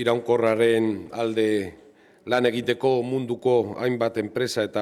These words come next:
gobernu biltzen dituen taldea dugu hau, eta Euskadik leku nabarmena dauka bere barnean. Ingurumen arloan egiten ari garen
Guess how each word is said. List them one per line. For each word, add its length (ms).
gobernu 560
biltzen 480
dituen 480
taldea 380
dugu 260
hau, 140
eta 320
Euskadik 640
leku 320
nabarmena 720
dauka 380
bere 400
barnean. 540
Ingurumen 480
arloan 480
egiten 320
ari 160
garen 320